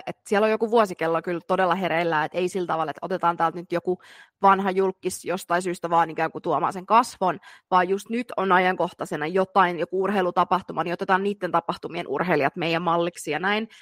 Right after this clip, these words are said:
Ää, ja sit itse asiassa tohon pakko sanoa vielä, Kardashianista voi olla mitä mieltä tahansa ja Kimistäkin, mut se on jotenkin tosi linjas hänen, tai näyttää ainakin olevan linjas hänen niinku arvojen, arvomaailman kanssa, koska hän on siis Kanye Westin kanssa tehnyt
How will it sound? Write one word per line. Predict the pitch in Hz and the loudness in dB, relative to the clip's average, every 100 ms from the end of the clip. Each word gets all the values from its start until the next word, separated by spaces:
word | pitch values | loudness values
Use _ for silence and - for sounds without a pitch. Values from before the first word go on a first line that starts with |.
| - - - | -20 -20 0
Ää, | 180 170 - | 2 2 0
ja | 180 | -4
sit | 190 196 | -2 -2
itse | 208 226 | 0 0
asiassa | 214 | 2
tohon | 208 214 | 2 4
pakko | 208 208 | 2 2
sanoa | 196 196 | 0 2
vielä, | 185 175 - _ _ _ | 4 2 2 _ _ _
Kardashianista | 202 208 185 196 113 - - | 2 4 4 2 -6 -6 -4
voi | |
olla | 107 | -4
mitä | 107 110 | -4 -6
mieltä | 110 - | -6 -6
tahansa | - 214 247 185 | -6 -4 -4 -4
ja | |
Kimistäkin, | 180 196 226 - 208 180 190 - - _ | -4 -6 -6 -8 -6 -6 -8 -16 -20 _
mut | 196 - | -2 2
se | 220 | 4
on | 233 | 6
jotenkin | 220 208 | 4 4
tosi | 190 202 | 2 2
linjas | 220 247 202 185 | 2 2 2 0
hänen, | - 208 208 190 180 _ _ - | 0 2 2 0 -4 _ _ 0
tai | 196 - 220 | 0 0 -4
näyttää | 214 220 208 - 120 | 0 0 0 2 4
ainakin | 117 180 147 | 4 0 -2
olevan | 170 170 | 2 2
linjas | 185 190 175 | 0 -2 -6
hänen | - 185 196 185 | -2 -2 -2 -6
niinku | 170 - | -10 0
arvojen, | 190 196 185 175 160 | 2 2 2 0 0
arvomaailman | - 175 170 196 214 180 160 147 | 0 0 -2 0 2 2 2 -2
kanssa, | 139 180 175 | -2 -2 -6
koska | - - | -8 -6
hän | 175 175 | -4 -4
on | 175 | -4
siis | 175 - | -6 -2
Kanye | - 202 185 | 0 2 2
Westin | 180 190 170 | 2 0 -6
kanssa | 151 - | -6 -6
tehnyt | - 185 175 | -6 -8 -10